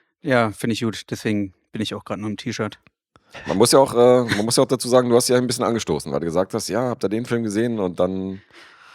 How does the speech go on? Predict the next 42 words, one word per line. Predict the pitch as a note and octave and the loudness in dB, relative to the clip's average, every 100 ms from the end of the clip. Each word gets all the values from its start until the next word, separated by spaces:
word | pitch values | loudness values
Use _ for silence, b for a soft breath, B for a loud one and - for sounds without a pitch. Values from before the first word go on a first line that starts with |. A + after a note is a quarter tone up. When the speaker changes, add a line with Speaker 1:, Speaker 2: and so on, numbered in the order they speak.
| - | -10
Speaker 1:
Ja, | A#2+ | -6
stimmt. | A2+ - - C#3+ G#2 - - - | -4 -4 -2 -2 -4 -10 -14 -4
Speaker 2:
über | G2 | 4
den | G#2 A#2 | 6 8
wolltest | A#2 C3+ | 6 8
du | |
ja | G2+ | 6
Speaker 1:
Ja. | |
Speaker 2:
reden, | A#2 D3+ | 6 6
da | B2+ | 6
haben | |
wir | A#2 | 6
gesagt, | A2 A2+ A#2 | 6 4 4
komm, | B2 D3 G3 _ _ _ _ _ _ _ | 0 0 -6 _ _ _ _ _ _ _
kommst | - A#2+ | -2 2
du | C3 | 4
ran, | G#2 C#2+ B1 | 2 2 -2
reden | D#2+ G#2 | 0 2
wir | F2 | 2
drüber. | D2 C#2 | 0 -4
Speaker 1:
Ja, | C#2+ | -2
ich | B2 - | -2 -2
hatte | D3+ | 0
eigentlich | E3 D#3 | 2 2
ein | D#3 C3+ | 4 4
ander-, | D3 A#3+ | 4 2
oder | - A#2 - | 0 -2 -2
hab | - | -6
ein | B2+ A#2 | -4 -2
anderes | B2 A#2 | -2 -4
Projekt | - A#2 A2 | -2 0 0
mitgebracht, | D3 C3 G#2 - | 0 -2 -4 -2
worüber | G#2 G2+ | -4 -4
ich | G2 G#2 | -6 -6
reden | G2+ G2+ | -6 -4
wollte. | G2+ G#2+ C3 G#2 | -4 -4 -4 -4
Hatte | A2 G#2 | -6 -6
ich | C3 | -4
auch | C3+ | -2
schon | - | 0
mal | A#2 | 0
angekündigt. | A#2+ D3+ - D3+ D3+ - - | 0 -2 0 2 2 -2 -14